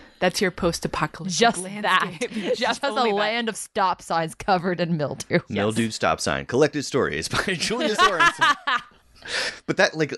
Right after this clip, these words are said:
Speaker 3: that's the game to play with whether or not that's a good image. Just be like, "Would that be the title of my collected work?" Oh, yeah.
Speaker 2: Ooh, good point.
Speaker 3: Yeah.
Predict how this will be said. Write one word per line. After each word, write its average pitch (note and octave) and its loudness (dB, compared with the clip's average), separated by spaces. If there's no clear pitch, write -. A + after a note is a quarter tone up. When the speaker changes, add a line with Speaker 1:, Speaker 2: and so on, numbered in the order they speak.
Speaker 3:
that's B2 0
the B2 0
game F#2+ 0
to F#2 -6
play F2+ 0
with E2+ -4
whether F#2 0
or F2 0
not E2 -2
that's F2 0
a F2+ -4
good E2 2
image. D#2+ 0
Just - -6
be D#2+ 0
like, D#2+ 0
"Would E2 -4
that F2+ 2
be G2 -2
the F#2+ -2
title F#2+ 2
of F#2+ -6
my F#2+ -2
collected F#2+ 2
work?" G2 0
Oh, D#2 -2
yeah. E2 -2
Speaker 2:
Ooh, C4+ 0
good A3 -2
point. G#3+ -4
Speaker 3:
Yeah. B2+ 0